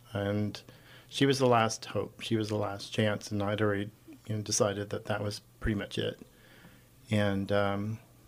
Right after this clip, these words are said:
so before I hung up with her, she says, "Well, the real reason why I called was to let you know that I am your organ donor." And she was, um, I don't know, from that point on, she was just very steadfast. And I,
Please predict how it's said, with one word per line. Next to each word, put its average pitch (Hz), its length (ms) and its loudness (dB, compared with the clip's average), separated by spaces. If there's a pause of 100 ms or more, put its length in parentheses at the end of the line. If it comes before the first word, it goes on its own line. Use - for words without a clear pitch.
(160)
so 120 200 4
before 101 300 2
I 131 80 6
hung 135 220 4
up 170 160 6
with 104 160 0
her, 110 100 0
she 107 140 -6
says, - 240 -4
"Well, 113 180 4
the 110 80 2
real 143 240 6
reason 113 400 0
why 95 160 -6
I 95 60 -6
called 101 400 -2 (800)
was 107 120 -2
to - 140 0
let 107 240 2
you 107 80 4
know 107 240 6
that 107 240 4
I 104 160 4
am 104 260 2
your 104 300 0 (240)
organ 95 320 2
donor." 107 400 0 (460)
And 101 200 -2
she - 140 -2
was, 98 140 -2 (1200)
um, 101 520 2 (920)
I 113 40 0
don't 117 100 2
know, 101 340 0
from 113 180 6
that 117 220 4
point 120 260 4
on, 113 400 2
she 110 140 -6
was 104 120 -4
just - 220 -6
very 117 420 0
steadfast. 113 760 2 (720)
And 104 280 4
I, 104 140 0